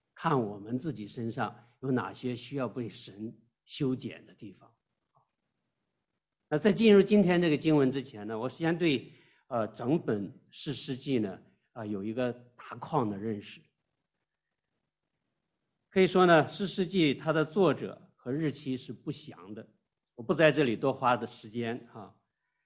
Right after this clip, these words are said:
呃，据犹太的这个传统，士师记他们认为是，呃，撒母耳记，但这也不是有定论，所以我不在这里多讲。那士师记啊，士师，呃，英文叫 Judges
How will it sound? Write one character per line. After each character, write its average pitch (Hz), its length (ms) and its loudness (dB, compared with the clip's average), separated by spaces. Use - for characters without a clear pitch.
呃， 131 180 -2
据 196 220 -4
犹 156 160 2
太 226 160 6
的 175 100 4
这 135 80 0
个 127 100 0
传 120 280 -4
统， 101 280 -10
士 - 160 -10
师 139 160 -8
记 143 160 -4
他 135 140 2
们 143 100 4
认 139 180 4
为 123 140 0
是， 120 340 -8
呃， 98 240 -14
撒 120 260 0
母 110 80 -6
耳 92 220 -8
记， - 340 -16
但 113 180 -8
这 135 140 -8
也 95 100 -12
不 110 160 -18
是 107 220 -18
有 92 140 -20
定 117 220 0
论， 107 260 -6
所 117 100 -10
以 107 40 -8
我 101 40 -10
不 - 120 -20
在 107 200 -14
这 101 120 -16
里 98 100 -20
多 107 180 -20
讲。 98 220 -20
那 165 120 0
士 185 300 -2
师 214 240 -4
记 202 340 -6
啊， 117 160 -16
士 170 280 -10
师， 175 360 -10
呃， 139 100 -4
英 220 160 4
文 151 220 6
叫 131 140 2
Judges 107 800 -4